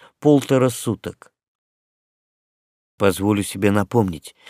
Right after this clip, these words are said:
эвакуация шла в дачных, неотопляемых вагонах.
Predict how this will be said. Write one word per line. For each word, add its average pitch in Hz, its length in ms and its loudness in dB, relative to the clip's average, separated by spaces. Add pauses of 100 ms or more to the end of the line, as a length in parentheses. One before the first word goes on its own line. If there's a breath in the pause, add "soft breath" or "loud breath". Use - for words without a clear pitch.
(120 loud breath)
эвакуация 123 720 2
шла 117 420 0
в 101 160 -10
дачных, 104 640 0 (220 loud breath)
неотопляемых 117 920 2
вагонах. 107 680 0